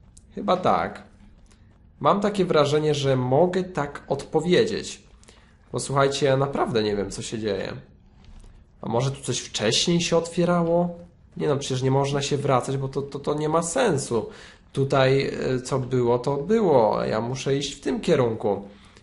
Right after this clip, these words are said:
Ej, no nie lubię takich momentów, że ja po prostu dosłownie nie wiem, co się dzieje. Em,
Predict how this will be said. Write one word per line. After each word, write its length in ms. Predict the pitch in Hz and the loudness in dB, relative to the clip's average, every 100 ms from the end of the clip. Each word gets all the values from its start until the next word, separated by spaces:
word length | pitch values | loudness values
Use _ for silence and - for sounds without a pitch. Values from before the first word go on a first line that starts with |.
| - | -10
Ej, 160 | - 139 | -2 2
no 100 | 165 | 2
nie 140 | 196 | 2
lubię 260 | 220 233 196 | 2 4 4
takich 320 | 196 - 143 | 2 -2 -2
momentów, 520 | 139 139 135 131 143 | 2 4 4 2 0
że 120 | 135 135 | 0 0
ja 100 | 135 | 0
po 100 | 135 | -2
prostu 300 | 139 135 143 | -4 -4 -6
dosłownie 480 | 139 - 127 131 | -4 -2 -2 0
nie 180 | 135 120 | 0 0
wiem, 160 | 113 120 | -2 -4
co 100 | 135 | -6
się 180 | 156 185 | -4 -2
dzieje. 580 | 247 - 117 104 98 - - - - - - - - - - - | -2 0 0 0 -2 -8 -20 -20 -20 -20 -20 -20 -20 -20 -20 -10
Em, 920 | - 120 123 123 123 123 123 143 202 | 0 2 4 4 4 2 0 -4 -8